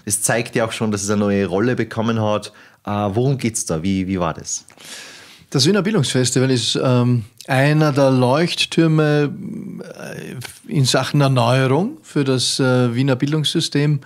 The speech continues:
Speaker 2: Eine Initiative vom Christoph Wiederkehr, der hier in seinem Befund, finde ich, sehr klar ist, dass er sagt, naja, einerseits als Bildungsstadtrat,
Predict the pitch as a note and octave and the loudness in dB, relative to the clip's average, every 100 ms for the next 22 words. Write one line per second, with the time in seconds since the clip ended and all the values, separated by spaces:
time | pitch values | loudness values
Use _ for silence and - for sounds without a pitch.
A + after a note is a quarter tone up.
0 | - - - - - - - - - C3 | -12 -20 -20 -20 -20 -20 -20 -20 -8 -4
1 | B2+ B2 B2 B2 - - D3 C3+ B2+ B2+ | 0 0 0 -2 -6 -8 -2 0 0 0
2 | C#3+ B2+ B2 C3 A#2+ A#2 A#2 G#2+ C3 - | -2 -4 -2 0 2 2 0 0 -2 0
3 | A#2 G#2+ E3+ F3+ - D3 C#3+ B2+ - - | 0 2 2 2 2 2 2 -2 -10 -20
4 | - - - - - _ _ _ _ C3 | -20 -20 -20 -20 -20 _ _ _ _ 2
5 | B2 B2 B2+ - C#3 C3+ C3+ - C3+ D3 | 2 2 0 2 4 4 2 0 0 2
6 | C#3 B2 - E3+ G3+ - F3 D3+ - C3+ | 2 2 2 2 2 2 2 2 2 0
7 | - A#2+ B2 F3+ F#3 - C#3+ C3+ D3 - | 0 2 2 2 2 2 2 2 0 2
8 | C#3 D#3+ E3 - - - - B2+ D#3+ D#3 | 2 2 0 -4 -18 -20 -4 0 2 2
9 | D3 C#3 - - - C3 A#2+ - E3 E3+ | 2 0 0 -2 -6 -4 -2 -2 2 2
10 | C3+ - - - - - G#2+ - B2+ C#3+ | 2 0 -4 -4 -2 0 -2 0 2 2
11 | F#3 F#3 - - - | 0 -4 -8 -8 -8